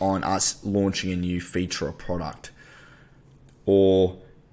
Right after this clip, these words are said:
us being able to raise money and bring a team in and, and, and seeing customers genuinely love the product. Like, I love to win. I love, like, making others win,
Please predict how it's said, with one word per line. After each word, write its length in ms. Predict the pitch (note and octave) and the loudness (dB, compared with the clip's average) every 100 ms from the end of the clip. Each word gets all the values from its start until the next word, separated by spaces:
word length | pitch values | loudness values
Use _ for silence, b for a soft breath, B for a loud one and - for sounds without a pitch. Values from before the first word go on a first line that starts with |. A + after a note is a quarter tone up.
| _ _ _ G#2+ | _ _ _ 2
us 180 | G#2 - | 2 0
being 200 | G#2+ G#2 | 0 2
able 100 | G2 | 0
to 60 | |
raise 320 | F#2+ G2+ G2 F#2+ | 2 2 0 -2
money 160 | F#2+ | -4
and 100 | F#2 | -2
bring 220 | F#2+ G#2 | 0 0
a 40 | F#2 | 0
team 360 | - G#2 G2+ | -2 0 0
in 80 | F#2 | -2
and, 160 | F2 F2 | -4 -6
and, 200 | F2+ E2 | -6 -8
and 140 | - F2+ | -4 2
seeing 380 | - A#2+ A2 G#2 | 4 4 2 0
customers 440 | - G#2+ G2+ F2+ | -2 -2 -2 -4
genuinely 640 | - G#2 G2 G2 F#2+ F2+ - | -2 -2 0 -2 -4 -6 -10
love 500 | F2+ F2+ F#2 F#2 F2+ | -6 -2 0 -2 -4
the 80 | - | -8
product. 580 | - G2 F#2 D2+ - - | -2 0 0 -2 -10 -6
Like, 280 | F#2+ F#2 - b b b b b - - - - | -4 -4 -8 b b b b b -20 -20 -20 -2
I 120 | A2+ | 0
love 300 | G2+ A2 B2+ | 4 4 2
to 100 | - | -2
win. 480 | F2+ G2+ G#2+ D#2 - - | -2 0 0 -2 -8 -4
I 100 | G2+ | 2
love, 460 | G2 A2 A2+ G#2 | 6 6 6 4
like, 360 | G#2 G2 F#2+ - - _ - - - | 4 4 2 -6 -18 _ -20 -8 -4
making 260 | - G2+ - | -2 -4 0
others 320 | G#2+ A#2 G#2+ | 4 4 4
win, 500 | G#2+ C3+ F3+ F#3+ | 4 4 2 -2